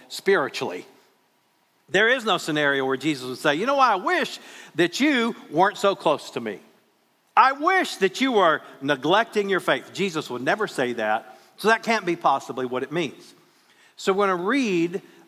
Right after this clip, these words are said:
about this church and what they were struggling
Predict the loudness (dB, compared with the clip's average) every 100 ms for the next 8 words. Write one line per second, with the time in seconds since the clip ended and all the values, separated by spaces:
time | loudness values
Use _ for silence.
0 | 0 4 4 2 -2 -4 -8 -2 2 2
1 | 2 -2 -10 -14 -18 -20 _ 0 2 2
2 | 0 2 0 0 -4 -4 -2 0 0 -2
3 | -4